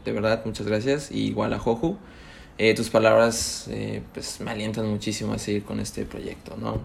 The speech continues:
Aunque no es un proyecto que genere dinero y tal, pero, pues, la gente que, con la que me llevo y que le tengo confianza, pues, sabe perfectamente que,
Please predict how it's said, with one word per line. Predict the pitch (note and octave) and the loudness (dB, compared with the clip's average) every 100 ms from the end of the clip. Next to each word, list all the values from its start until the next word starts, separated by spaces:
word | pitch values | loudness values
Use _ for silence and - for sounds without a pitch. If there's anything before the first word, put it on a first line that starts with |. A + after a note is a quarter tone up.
| - | -4
Aunque | A#2 A2 A#2 A2+ A2 G#2+ | -4 2 6 8 6 4
no | B2 | 2
es | D3 | 2
un | C#3 | 4
proyecto | D3 B2 A#2+ C3 | 4 4 2 -2
que | - F#2 | -2 -2
genere | - A2+ A2 A2 | -2 2 4 6
dinero | G#2 G#2 C3+ D3 | 6 6 6 6
y | B2 | 6
tal, | - C3+ E3 - - - - - - - | 6 4 2 -8 -16 -18 -18 -18 -18 4
pero, | B2 A#2 | 6 6
pues, | A#2 A2 - | 4 0 2
la | A2+ A2+ | 4 4
gente | A#2+ B2+ C3+ | 4 4 2
que, | A#2 A2 G#2+ G#2 A2 G#2+ G#2+ - - - - - - | 2 4 6 6 4 2 0 -6 -18 -20 -20 -14 -2
con | G#2+ | 0
la | G#2+ | 2
que | G#2 | 2
me | G2+ | 6
llevo | B2 | 6
y | C#3 | 6
que | A2+ | 4
le | G#2 | 2
tengo | A2+ A#2 | 2 -2
confianza, | A2+ G#2+ A2 B2 | -2 -2 -2 -4
pues, | - - | -6 0
sabe | A2 | 2
perfectamente | A2 A2+ B2+ B2 A#2+ A#2 A2+ B2 | 2 2 2 4 4 4 4 2
que, | B2 G#2 G#2 G#2+ G2+ | 2 2 4 2 0